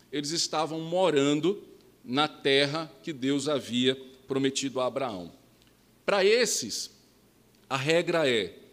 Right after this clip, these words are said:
aniquilar. Vocês vão conquistar e não vão deixar nenhum só ser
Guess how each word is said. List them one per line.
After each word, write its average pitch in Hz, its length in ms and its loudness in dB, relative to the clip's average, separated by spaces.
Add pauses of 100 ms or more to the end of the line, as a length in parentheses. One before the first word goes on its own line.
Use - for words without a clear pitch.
(240)
aniquilar. 147 720 -4 (1000)
Vocês 123 520 -2
vão 165 320 -2
conquistar 165 800 -4 (300)
e 143 80 -4
não 160 160 -4
vão 160 180 -8
deixar 147 680 -2
nenhum 175 560 -2
só 165 280 -4
ser 135 480 -4